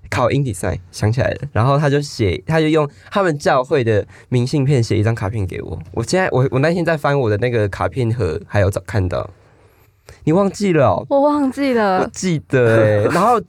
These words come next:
Speaker 1: 刚刚那个教会的那个明信片就扣合到我们今天的主题，我们就是要聊基督徒。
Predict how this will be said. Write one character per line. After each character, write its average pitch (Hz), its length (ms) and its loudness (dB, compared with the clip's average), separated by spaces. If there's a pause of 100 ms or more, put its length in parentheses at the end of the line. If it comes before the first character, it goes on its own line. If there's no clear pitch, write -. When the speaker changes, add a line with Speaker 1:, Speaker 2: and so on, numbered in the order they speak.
(120)
Speaker 1:
刚 208 160 2
刚 202 100 0
那 208 80 2
个 156 240 2
教 165 280 0
会 180 120 2
的 139 120 2
那 151 80 2
个 143 80 0
明 120 140 0
信 147 140 -4
片 143 140 0
就 139 140 2
扣 170 220 -2
合 131 140 2
到 127 120 2
我 110 40 2
们 101 80 -2
今 - 80 0
天 165 120 4
的 120 80 2
主 107 140 -4
题， 123 180 0
我 123 40 4
们 - 80 2
就 180 60 2
是 170 80 0
要 202 160 2
聊 160 140 4
基 240 280 -2
督 262 280 4
徒。 190 840 4